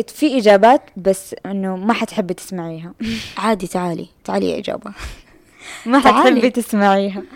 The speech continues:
Speaker 2: شوفي،
Speaker 1: يلا.
Speaker 2: أنت تقدري تتع-، شوف، أو يمكن أنا على عنود، أنا
Speaker 1: مم.
Speaker 2: شخصيتي. أنا أرفض، صح، أوقات الإجابة اللي أنا ما أكون أبغاها.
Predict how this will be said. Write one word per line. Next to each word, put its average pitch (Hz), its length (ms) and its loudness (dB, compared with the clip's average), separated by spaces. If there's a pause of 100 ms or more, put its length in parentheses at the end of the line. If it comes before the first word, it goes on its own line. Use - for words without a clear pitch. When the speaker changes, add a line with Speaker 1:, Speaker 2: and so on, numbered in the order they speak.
(160)
Speaker 2:
شوفي، 277 260 -4
Speaker 1:
يلا. 180 280 -8
Speaker 2:
أنت 247 160 -4
تقدري 214 380 0
تتع-، 175 340 -2
شوف، 165 300 -6
أو 220 240 4
يمكن 392 280 -2
أنا 220 160 2
على 165 200 2
عنود، 165 300 -2 (140)
أنا 175 100 -6
Speaker 1:
مم. 156 60 -4
Speaker 2:
شخصيتي. - 460 -12 (240)
أنا 220 120 -2
أرفض، 220 480 0 (300)
صح، - 340 -4
أوقات 170 460 -4
الإجابة 180 520 0
اللي 151 120 -2
أنا 156 80 -4
ما 160 100 -6
أكون - 180 -12
أبغاها. - 360 -14